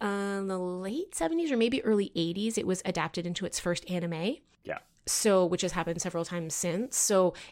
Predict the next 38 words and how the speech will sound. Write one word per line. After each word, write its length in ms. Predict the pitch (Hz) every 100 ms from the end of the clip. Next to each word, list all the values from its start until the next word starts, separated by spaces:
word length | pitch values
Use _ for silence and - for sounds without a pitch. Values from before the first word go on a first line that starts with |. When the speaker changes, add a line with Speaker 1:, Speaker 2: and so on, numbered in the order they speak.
| -
Speaker 1:
it's 140 | -
been 280 | - 240 262
a 80 | 294
massive 840 | 226 208 208 220 214 208 202 -
part 300 | - 185 170 -
of 500 | 170 156 151 - - -
cultural 300 | - 180 180
conversation 480 | - 175 170 160 -
in 320 | 170 165 160 -
Japan 320 | 185 - 165
for 120 | 165
the 160 | 165 156
entire 480 | 156 - 160 156 151 _ -
sort 120 | -
of 60 | 175
back 200 | - -
half 200 | - 170
of 100 | 165 -
the 80 |
twentieth 460 | - - 151 143 -
century 440 | - 156 220 262
into 180 | - 156
the 80 | -
twenty-first 400 | - - - -
century. 320 | - - 98 98 _ _ -
Speaker 2:
I 60 | 135
mean, 400 | 120 101 98 95
there's 280 | 120 107 -
been 260 | - 127
a 60 | 123
lot 180 | 90 92
of 80 | 92
conversations 580 | 95 87 - 90 101 92
about 440 | 90 85 87 -
how 680 | - - 95 92 92 90 87 - _
the 60 | 95
Japanese 580 | 90 87 - 90 92 87
are 580 | - 90 87 85 85